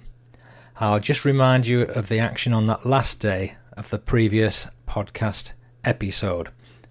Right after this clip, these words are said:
Seventh of August, forty-four. Hello, an attack coming off. Moved out fourteen hundred hours and led the column to the start point. We're attacking high feature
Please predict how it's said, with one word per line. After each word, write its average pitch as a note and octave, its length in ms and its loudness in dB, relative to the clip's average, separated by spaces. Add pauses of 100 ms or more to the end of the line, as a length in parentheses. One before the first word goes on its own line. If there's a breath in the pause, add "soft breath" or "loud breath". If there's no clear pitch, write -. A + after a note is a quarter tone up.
(840 soft breath)
Seventh C3 400 2
of - 100 -6
August, A2+ 540 2
forty-four. F#2+ 800 -4 (800 soft breath)
Hello, G#2+ 340 4 (500)
an A2 120 0
attack - 360 0
coming G2 320 0
off. - 300 -8 (800 soft breath)
Moved B2 340 4
out B2 400 4
fourteen A#2+ 520 0
hundred A2+ 340 0
hours G#2 460 0 (400 soft breath)
and G2 160 -4
led A2+ 240 4
the B2 60 0
column A2+ 380 2
to - 100 -4
the G#2+ 120 -4
start - 480 -2
point. G2 420 -6 (1160 soft breath)
We're G#2+ 160 4
attacking A#2 460 0
high A#2 280 2
feature - 580 0